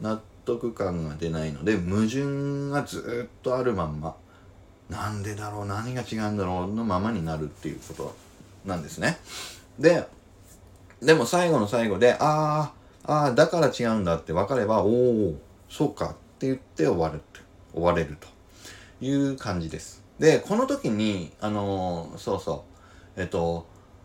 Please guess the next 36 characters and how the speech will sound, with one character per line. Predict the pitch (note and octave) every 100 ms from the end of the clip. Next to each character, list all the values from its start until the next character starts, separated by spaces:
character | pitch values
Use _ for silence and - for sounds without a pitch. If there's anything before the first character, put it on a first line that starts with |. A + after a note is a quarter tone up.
| -
逆 | B2+ D#3 - - B3 A#3+ A#3+ A3+ G#3
を | G#3+
言 | F3 D3+
う |
と、 | D3+ C3+ G2 - - G2+
逆 | F2+ D#3 E3 A3+
の | A3
プ | G#3
ロ | G#3+
セ | G#3+ C#3
ス | F#2+
を |
言 | E2+ E2
う |
と、 | D#2+ A2+ F2+ D#2
僕 | C3+ E3 A#3
は | B3 A#3+
カ | -
レ | E3 F#3 F#3
ー |
の | F3
ル | D3+ F#3 C3
ー |
を | E2+
使 | - E2+
っ |
て | E2 - -
い | D2+
ま | D2+
す、 | D#2+ -
も | E2 E2
と | F#2
も | F2
と。 | - - - - - - - - -
で | E3+
も、 | D#3 C#3+ -